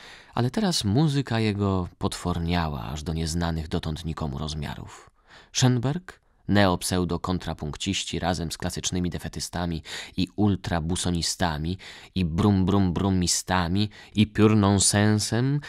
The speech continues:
szkoły techników akcydentalistów z Niżnego Prześmierdłówka w Beskidach, izolującymi się sztucznie od kultury,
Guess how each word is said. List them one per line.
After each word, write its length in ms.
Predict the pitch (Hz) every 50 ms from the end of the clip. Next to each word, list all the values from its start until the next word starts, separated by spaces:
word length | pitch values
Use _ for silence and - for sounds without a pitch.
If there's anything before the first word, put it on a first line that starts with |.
| - -
szkoły 460 | - - - - 110 104 101 101 104
techników 560 | - - 107 98 - - 104 98 - 107 101
akcydentalistów 920 | - 101 - - - 98 107 101 98 104 98 98 98 - - - 101 95 95
z 80 | -
Niżnego 540 | 104 98 98 95 92 95 95 95 87 98 92
Prześmierdłówka 1120 | 90 - - 101 - - - 95 95 92 87 82 95 92 92 95 - - - - - 82
w 100 | 76 -
Beskidach, 720 | 85 78 73 - - - - 104 92 101 95 95 - - - - - - - - - - _ _ _
izolującymi 840 | 123 113 107 123 117 113 120 117 113 110 110 104 - 139 127 120 117
się 200 | - - - 104
sztucznie 560 | - - - - - - - - - 113 -
od 180 | - 104 110 -
kultury, 760 | - - 98 95 95 - - 170 196 175 - 92 90 85